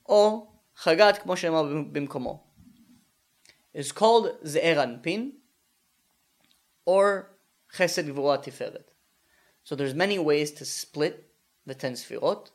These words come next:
One of the ways is ג' ראשונות, the first three, כתר חוכמה בינה, and then זעיר אנפין, which is everything from חסד until יסוד,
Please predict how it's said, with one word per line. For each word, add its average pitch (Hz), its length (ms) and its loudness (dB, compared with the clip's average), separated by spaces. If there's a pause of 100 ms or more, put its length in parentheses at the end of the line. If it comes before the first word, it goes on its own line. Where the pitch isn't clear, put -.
(600)
One 185 160 4
of 202 140 -2
the 170 100 0
ways 156 340 0
is 127 220 -12
ג' 143 140 -8
ראשונות, 143 800 -6
the 127 80 -10
first 160 380 -4
three, 156 340 -6
כתר 143 240 -8
חוכמה 131 320 -8
בינה, 123 500 -8 (400)
and 147 180 -2
then 147 160 -4
זעיר 143 400 2
אנפין, 143 420 -8
which 139 160 -12
is 127 80 -12
everything 147 460 -8
from 120 200 -14
חסד 147 420 -6
until 117 280 -12
יסוד, 220 540 -2